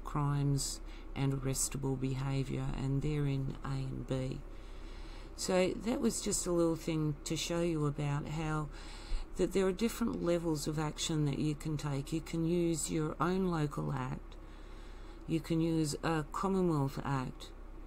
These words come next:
You can use the constitutional rights given to you. You can use the common law. Or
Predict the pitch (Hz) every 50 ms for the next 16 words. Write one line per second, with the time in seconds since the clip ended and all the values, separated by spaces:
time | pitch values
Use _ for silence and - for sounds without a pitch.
0 | - - - - - - - - - - - - - - - - - - - 165
1 | 165 156 - - 175 165 160 160 156 160 160 - - - 147 160 175 175 170 165
2 | 160 156 - - - 170 165 156 156 156 151 - - - - - - - 208 208
3 | 190 - - - - 165 - - - 208 208 202 196 - - 180 165 156 151 151
4 | 151 147 147 143 147 - - - - 156 147 143 147 147 143 139 - 147 147 143
5 | 127 131 135 147 160 - - - - - - - - - - - - 180 175 -
6 | 185 175 180 180 185 185 180 165 - - - - - - - - 202 202 214 214
7 | 202 196 185 185 185 185 185 175 151 135 139 151 - - - - - - - -
8 | - - - - - - - - - - - - - - - - - - - -
9 | - - - - - - - - 214 226 226 214 190 170 165 175 202 220